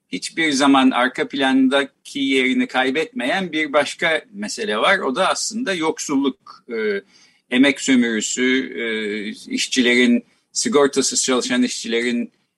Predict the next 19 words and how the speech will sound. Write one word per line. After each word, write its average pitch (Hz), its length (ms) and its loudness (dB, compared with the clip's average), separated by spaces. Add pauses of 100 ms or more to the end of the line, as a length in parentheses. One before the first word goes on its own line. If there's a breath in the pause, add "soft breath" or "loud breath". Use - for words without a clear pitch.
(220)
e, 104 280 -2 (320)
durumu, 131 800 4
e, 120 60 0 (680)
çocuk 139 360 2
işçiler, 127 760 0
e, 110 640 -2 (180)
meslek 123 440 0
hastalıkları, 113 680 -2
iş 131 320 -2
cinayetleri 101 600 -2
filan. 104 300 -2 (340 loud breath)
Sizin, 165 580 0
e, 120 800 -2
The 135 100 4
Guardian 139 460 6
gazetesindeki 123 680 0
yazınız 120 480 -2
da 175 80 2
aslında 143 520 -2